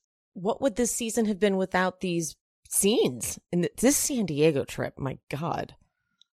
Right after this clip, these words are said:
So Lisa's like, "You guys, I ha-," it's four in the morning. She's like, "I have to get ready for my flight," because she probably has to leave in, like, an hour. And Heather goes, "I love you,"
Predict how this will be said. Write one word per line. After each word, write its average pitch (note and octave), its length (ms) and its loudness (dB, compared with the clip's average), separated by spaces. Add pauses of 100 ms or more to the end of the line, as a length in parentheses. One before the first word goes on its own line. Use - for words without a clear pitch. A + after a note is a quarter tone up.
(2000)
So - 160 4
Lisa's B3 460 4
like, G3+ 160 2
"You G3 80 0
guys, E3+ 580 6
I D3 120 0
ha-," - 320 -6
it's - 240 2
four C#4+ 720 2
in F#3 240 4
the E3 80 2
morning. C#3+ 560 -4 (100)
She's - 220 -4
like, E3+ 180 4
"I G#3 60 6
have - 480 6
to A#3+ 100 2
get F#3+ 160 4
ready E3 220 2
for E3 160 -2
my D3+ 160 0
flight," C#3+ 480 -2 (100)
because G#3 260 2
she - 120 -2
probably A#3 400 2
has A3+ 180 2
to G#3+ 80 2
leave G#3 240 0
in, F#3+ 100 2
like, E3 140 2
an D#3+ 120 2
hour. D#3+ 520 2 (1400)
And A3 180 4
Heather A#3 280 6
goes, G3+ 300 2 (540)
"I A#3 140 4
love A#3+ 260 4
you," F#3+ 560 6